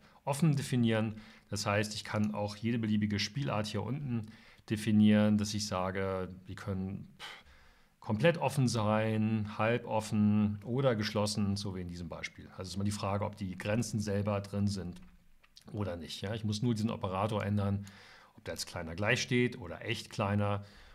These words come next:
Und schon habe ich dieses Prädikat, also diese Bedingung, entsprechend angepasst. Das ist eine Intervallanfrage. So, damit können wir uns mal überlegen, wie jetzt eigentlich so ein Index eine Intervallanfrage unterstützt.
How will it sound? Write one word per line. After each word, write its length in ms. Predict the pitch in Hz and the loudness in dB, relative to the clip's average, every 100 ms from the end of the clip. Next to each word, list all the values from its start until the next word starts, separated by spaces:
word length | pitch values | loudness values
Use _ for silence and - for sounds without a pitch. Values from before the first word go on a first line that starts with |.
| - | -14
Und 180 | 92 87 | -10 -8
schon 300 | - 95 90 | -6 -4 -4
habe 160 | 87 90 | -6 -6
ich 260 | - - _ - _ - | -8 -12 _ -20 _ -10
dieses 320 | 104 92 80 | -8 -6 -8
Prädikat, 960 | - 92 90 - - 107 104 156 185 - | -8 -10 -10 -10 -6 0 4 4 2 -6
also 120 | 82 | -8
diese 160 | 95 - | -8 -8
Bedingung, 680 | 120 101 107 117 110 107 107 - | -6 -2 0 2 0 -4 -6 -12
entsprechend 800 | - 101 - 85 85 92 85 - - | -8 -8 -6 -10 -8 -8 -8 -10 -12
angepasst. 680 | - 85 - - - - - | -10 -10 -10 -12 -10 -12 -6
Das 240 | 113 120 | -2 0
ist 260 | 147 139 - - | 0 -2 -6 -10
eine 320 | - 104 107 - - | -2 2 4 2 -4
Intervallanfrage. 1400 | 101 101 117 101 92 110 - 87 - - 76 71 73 - - _ - - - - - - _ | -6 -2 -2 -2 -2 -2 -4 -12 -12 -12 -8 -8 -8 -12 -16 _ -20 -20 -20 -20 -20 -20 _
So, 560 | - - 214 131 78 - - - | -2 4 4 4 -2 -8 -16 -4
damit 580 | 117 127 180 117 170 - - - - - - - - - - - - - - | 2 4 6 4 0 -4 -14 -16 -14 -14 -16 -20 -20 -20 -20 -20 -20 -20 -4
können 200 | - 127 | 0 2
wir 60 | 143 | 2
uns 120 | 143 | 2
mal 80 | 139 | 4
überlegen, 640 | 113 107 139 208 185 151 | 4 2 2 4 2 0
wie 60 | 131 | 0
jetzt 180 | 165 147 | -2 -2
eigentlich 400 | 139 143 131 - | -4 -4 -6 -6
so 100 | 127 | -6
ein 60 | |
Index 580 | 196 233 143 127 - - | 0 4 4 2 -2 -4
eine 100 | 135 | -2
Intervallanfrage 720 | 127 117 113 139 139 139 123 | 0 0 0 0 -2 -2 0
unterstützt. 560 | 127 127 160 - - | -2 -2 -2 -2 -4